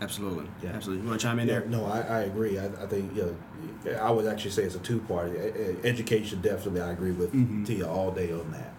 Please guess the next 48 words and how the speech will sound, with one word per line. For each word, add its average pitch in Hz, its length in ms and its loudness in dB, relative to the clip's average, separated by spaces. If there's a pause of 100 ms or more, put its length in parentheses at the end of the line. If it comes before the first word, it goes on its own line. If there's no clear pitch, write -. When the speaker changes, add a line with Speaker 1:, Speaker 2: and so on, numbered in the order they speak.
(360)
Speaker 2:
Um, 90 340 0 (140)
and 104 100 0
I, 107 120 2
one 127 260 2
thing 120 160 2
that 110 80 0
I 101 40 2
would 95 200 0
add 101 280 -2
to 110 180 -2
that 92 260 -2
with 92 160 -4
the 92 80 2
education 101 680 -2
is, 85 300 -2 (340)
um, 85 200 -2 (100)
the - 80 -4
centralizing 98 1080 0
of 92 260 -2
our 87 460 -2 (140)
means 95 280 -2
of 87 80 -6
production, 82 540 -4 (420)
which 113 180 0
is - 80 -6
the 98 80 -2
banking 87 380 -4
system. - 400 -12
Speaker 1:
Right. 80 320 0 (180)
Speaker 2:
So 95 360 0
one 107 280 0
thing 104 160 2
that 98 180 0
I 110 60 4
would 107 260 2
say 95 220 0
we 92 140 -2
would 87 180 -2
need 90 140 -4
to 87 80 -4
have 90 340 -4
is 87 140 -2
a 82 40 -2
way 92 240 0
to 90 100 -2
centralize 87 920 -2
that 82 280 -2
money. 95 280 -2